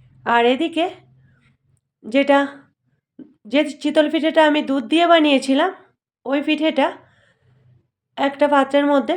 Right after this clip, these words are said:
পরিবেশন করে নিলাম। আর উপর থেকে একটু খেজুরের গুড় দেবো, বেশ ভালো লাগবে। বন্ধুরা, ভালো লাগলে তোমাদের লাইক করো, কমেন্ট করো, তোমাদের কমেন্ট আমার ভিডিও বানাতে উৎসাহিত করে।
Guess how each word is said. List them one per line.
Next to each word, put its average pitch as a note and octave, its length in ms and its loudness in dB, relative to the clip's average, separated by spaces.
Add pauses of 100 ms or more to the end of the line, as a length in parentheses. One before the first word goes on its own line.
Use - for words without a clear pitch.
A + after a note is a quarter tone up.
পরিবেশন C4+ 500 2
করে C4 180 2
নিলাম। C4 320 0 (520)
আর A3 200 0
উপর C4+ 320 2
থেকে D#4+ 240 -2 (720)
একটু C#4 280 -4
খেজুরের C4+ 520 2
গুড় C4+ 240 0
দেবো, C#4 280 4
বেশ D4+ 240 0
ভালো B3+ 260 4
লাগবে। G3+ 360 2 (720)
বন্ধুরা, D#4+ 360 4
ভালো C#4+ 280 0
লাগলে E4+ 340 4
তোমাদের D#4+ 440 2 (1080)
লাইক C4 360 2
করো, D#4 260 2 (140)
কমেন্ট C4+ 360 2
করো, D4 200 4
তোমাদের B3+ 400 2
কমেন্ট D4+ 460 2 (480)
আমার B3 280 4
ভিডিও C#4 340 0
বানাতে C#4+ 400 2
উৎসাহিত B3+ 520 0
করে। G3+ 300 0